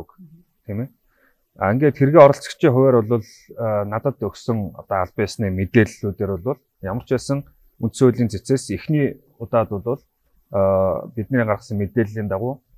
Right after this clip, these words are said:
үндсэн хуулийн цэцгийн гишүүндээ Солонго маргаан үүсгэх тогтоол гаргажээ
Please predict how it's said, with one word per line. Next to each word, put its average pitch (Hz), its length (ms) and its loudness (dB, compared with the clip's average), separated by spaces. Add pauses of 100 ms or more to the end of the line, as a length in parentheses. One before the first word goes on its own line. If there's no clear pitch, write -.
үндсэн 104 240 -8
хуулийн 104 200 -8
цэцгийн - 280 -12
гишүүндээ 104 400 -6
Солонго 101 480 -12 (320)
маргаан 107 480 0 (160)
үүсгэх - 480 -4 (240)
тогтоол - 320 -4
гаргажээ 95 460 -6